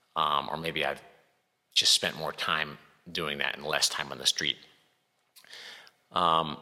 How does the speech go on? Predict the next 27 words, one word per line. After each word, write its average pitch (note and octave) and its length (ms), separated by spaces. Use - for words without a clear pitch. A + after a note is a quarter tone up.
and C#3 140
then G3+ 100
I A3+ 60
began F#3 240
to D3+ 80
notice C#3+ 340
that - 200
the G#2+ 80
career, B2+ 760
um, E2 580
the F#2+ 80
career G#2+ 640
buskers - 1000
were D#2+ 100
really D#2 280
tough - 360
guys. - 480
I D#2 60
was D#2 100
like, D#2+ 140
"Yeah, E2+ 60
you E2 100
can G#2 140
see - 280
it. - 300
These G#2+ 180
are C#3 80